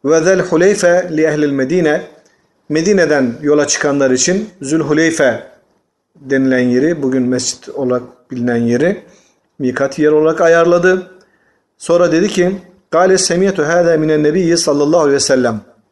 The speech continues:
"Ben bunların mikat yeri olduğunu bizzat kendim Resulullah'tan duydum. Ve bellagani enne nebiyye sallallahu aleyhi ve sellem, ve belagani enne nebiyye sallallahu aleyhi ve sellem kâle ve li ehlil Yemen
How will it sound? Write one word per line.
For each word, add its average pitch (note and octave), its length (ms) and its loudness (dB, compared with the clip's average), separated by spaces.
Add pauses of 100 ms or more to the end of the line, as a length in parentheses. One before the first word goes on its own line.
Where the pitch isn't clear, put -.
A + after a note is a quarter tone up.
(360)
"Ben G3 280 -2 (500)
bunların F3 560 0 (360)
mikat E3+ 420 -2
yeri D3+ 140 4
olduğunu D#3+ 440 2
bizzat F3 360 0
kendim D#3+ 420 -2 (220)
Resulullah'tan D#3+ 720 -2
duydum. C3 380 0 (1000)
Ve D3 120 0
bellagani F#3+ 500 2
enne E3 340 -2
nebiyye F3 360 2
sallallahu E3 600 2
aleyhi C3+ 140 2
ve C3 60 0
sellem, D3+ 240 -2
ve D3+ 40 -2
belagani D#3+ 460 2
enne D3+ 360 -6
nebiyye D#3 420 -2
sallallahu C#3+ 600 -2
aleyhi C3 180 -2
ve B2 40 -8
sellem F#3+ 400 0 (540)
kâle F3 440 0 (480)
ve D#3+ 200 0
li F#3+ 60 4
ehlil F3+ 340 0
Yemen G#3 500 0